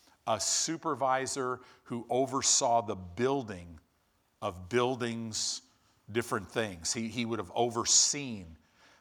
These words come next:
Now, it's interesting, this word is never used, not, not ever, to denote just a general contractor, carpenter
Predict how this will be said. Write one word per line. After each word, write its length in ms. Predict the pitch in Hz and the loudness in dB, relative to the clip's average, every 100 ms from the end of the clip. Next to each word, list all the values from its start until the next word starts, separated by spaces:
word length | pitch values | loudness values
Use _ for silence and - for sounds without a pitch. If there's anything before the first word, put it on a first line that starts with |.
| _ _ _ - | _ _ _ 4
Now, 260 | 120 123 | 8 8
it's 200 | 117 - | 8 2
interesting, 1000 | 170 220 220 - 113 - 110 95 90 92 - _ _ _ _ _ _ - | 4 4 4 2 2 0 -2 -4 -4 -8 -12 _ _ _ _ _ _ -4
this 360 | 113 147 - | 2 2 2
word 640 | 131 131 151 143 120 107 - - | 0 2 4 4 0 -2 -8 -2
is 260 | 123 113 | 0 0
never 640 | 120 123 135 180 208 165 120 | -2 -6 2 4 6 4 0
used, 720 | 98 95 82 76 - - - _ _ _ - | -2 -6 -8 -6 -6 -6 -12 _ _ _ 0
not, 260 | 117 123 127 | 2 2 2
not 320 | 123 127 - | 6 6 8
ever, 500 | 160 196 127 90 90 - _ _ _ _ _ _ _ _ _ _ - | 8 8 6 0 -4 -14 _ _ _ _ _ _ _ _ _ _ -8
to 160 | - 127 | -4 -2
denote 600 | 120 113 113 107 117 - _ _ 101 104 | -2 0 2 2 0 -8 _ _ -18 -6
just 540 | 98 120 - - - - _ _ _ _ _ - | 2 2 2 -2 -4 -16 _ _ _ _ _ -6
a 100 | 104 | -4
general 420 | 95 113 120 113 | 2 2 2 0
contractor, 1080 | - 120 107 107 117 104 - 117 107 101 92 - _ _ _ _ _ | 0 0 0 0 -2 -2 -4 -6 -4 -6 -10 -16 _ _ _ _ _
carpenter 760 | - 117 107 113 101 104 98 | -2 0 0 -4 -6 -6 -6